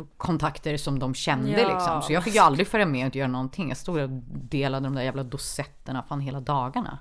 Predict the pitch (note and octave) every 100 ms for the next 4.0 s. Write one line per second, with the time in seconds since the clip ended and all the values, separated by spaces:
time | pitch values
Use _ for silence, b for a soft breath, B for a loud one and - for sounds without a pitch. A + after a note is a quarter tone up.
0 | - E3+ E3 D3 C#3+ D3 - - E3 D3
1 | D#3+ C#3+ - B B B F#3+ F3 F3+ F3
2 | G#3+ G3+ G#3+ E3 C#3 - D#3 C#3+ C3+ C3+
3 | C3 B2+ - - C#3 C#3 C3+ B2+ - -